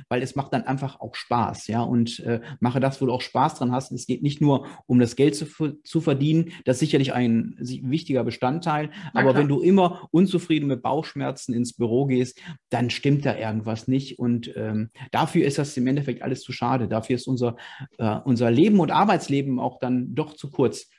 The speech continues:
Speaker 1: irgendwo, ne, um, um das dann entsprechend, äh, doch zu berücksichtigen. Und den zweiten Teil, wo ich dir recht gebe, ist im Grunde, äh, das, da muss ich wieder die Lanze für die Ausbildung sprechen, weil wir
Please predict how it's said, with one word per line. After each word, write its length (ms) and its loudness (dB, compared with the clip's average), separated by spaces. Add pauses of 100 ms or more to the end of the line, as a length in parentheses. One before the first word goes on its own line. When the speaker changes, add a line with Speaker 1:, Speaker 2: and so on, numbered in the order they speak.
(140)
Speaker 1:
irgendwo, 540 -2
ne, 220 2
um, 200 2
um 140 2
das 240 -4
dann 140 -2
entsprechend, 640 -4
äh, 240 -6 (320)
doch 140 0
zu 180 -2
berücksichtigen. 800 -4 (140)
Und 120 2
den 100 4
zweiten 360 0
Teil, 320 2 (240)
wo 100 2
ich 80 0
dir 160 -2
recht 220 -2
gebe, 340 0 (320)
ist 240 -2
im 220 2
Grunde, 420 4 (220)
äh, 320 2
das, 640 -6
da 220 -6
muss 140 0
ich 60 -12
wieder 120 0
die 80 2
Lanze 340 0
für 140 -10
die 180 -4
Ausbildung 480 2
sprechen, 320 -4
weil 160 0
wir 400 -4